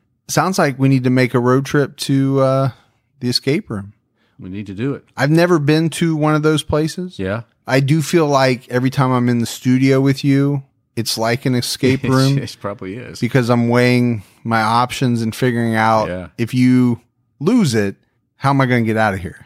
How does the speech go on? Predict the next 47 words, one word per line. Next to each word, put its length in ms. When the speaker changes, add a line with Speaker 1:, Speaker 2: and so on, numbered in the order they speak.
Speaker 2:
We 80
should 160
do 420
a, 60
an 80
escape 500
room 220
in 80
this 220
area 440
with 140
two 220
listeners. 640
Speaker 1:
Okay. 440
Speaker 2:
Have 160
'em 180
come 280
up 220
or 140
do 300
the 100
escape 440
room. 360
And 120
where 100
they 100
do 180
the 140
escape 400
room 200
around 200
here, 240
Speaker 1:
Mm-hmm. 300
Speaker 2:
in 120
the 80
next, 320
uh, 300
place 340
next 240
door, 300
you 100
do 240
the 140
throwing 440
of 140
the 160
axe, 480